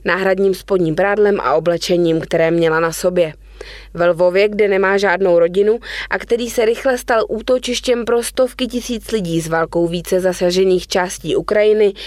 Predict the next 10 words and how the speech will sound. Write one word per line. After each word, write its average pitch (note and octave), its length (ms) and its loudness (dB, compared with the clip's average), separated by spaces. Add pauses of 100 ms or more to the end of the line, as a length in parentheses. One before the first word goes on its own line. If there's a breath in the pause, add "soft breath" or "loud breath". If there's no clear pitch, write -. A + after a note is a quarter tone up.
(140 loud breath)
ji A#3+ 160 0
ohromila A3 540 2
laskavost D#3 640 -4
místních. F3+ 680 -2 (140)
Rozhovor C4+ 540 2
náhle A3 340 2
přerušil G3 560 0
zvuk F#3 340 0
protiletecké F3+ 880 0
sirény, F#3 540 2